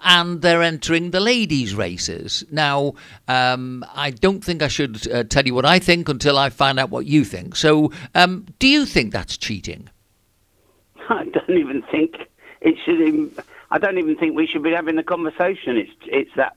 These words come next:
Speaker 2: that, so, that bizarre, I'm afraid.
Speaker 1: <laughs> Okay.
Speaker 2: I, I, I, I really am completely against it, and I think it's, it's, I, the, the world's gone bloody m-, sorry, I shouldn't say that word.
Speaker 1: <laughs>
Speaker 2: It's gone mad.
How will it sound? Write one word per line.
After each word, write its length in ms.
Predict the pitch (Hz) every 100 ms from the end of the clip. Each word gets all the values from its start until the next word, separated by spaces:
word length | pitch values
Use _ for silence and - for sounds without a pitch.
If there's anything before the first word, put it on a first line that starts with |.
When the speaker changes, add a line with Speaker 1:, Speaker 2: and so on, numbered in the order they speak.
| -
Speaker 2:
that, 180 | 135 - -
so, 220 | 131 120 117
that 240 | 139 123
bizarre, 540 | 110 110 123 120 98 104 _ - 110 -
I'm 80 | 107
afraid. 480 | - 110 117 131 - -
Speaker 1:
<laughs> 180 | - -
Okay. 440 | 135 139 151 107
Speaker 2:
I, 260 | - 180 180
I, 20 | - _
I, 440 | - 175 180 170 160
I 180 | - 160
really 600 | 170 160 196 180 165 151 - _ _ _ _ _
am 180 | 156 156
completely 880 | 151 - - - 175 196 190 - 143
against 420 | 127 147 139 -
it, 180 | - 107
and 140 | - 139
I 100 | 135
think 260 | - 151
it's, 220 | 135 143 -
it's, 320 | 139 147 147 - - _ _ _ _ _ _ _ -
I, 100 | 160 - 185
the, 160 | 147
the 160 | - 196
world's 320 | 208 208 170
gone 300 | - 170 170
bloody 300 | 156 180 175
m-, 120 | 190 - - - - -
sorry, 160 | 147
I 80 | 240
shouldn't 180 | - -
say 80 | 233
that 180 | 127 113
word. 340 | 113 208 180
Speaker 1:
<laughs> 20 |
Speaker 2:
It's 160 | - 147
gone 320 | - 202 208
mad. 320 | 226 262 233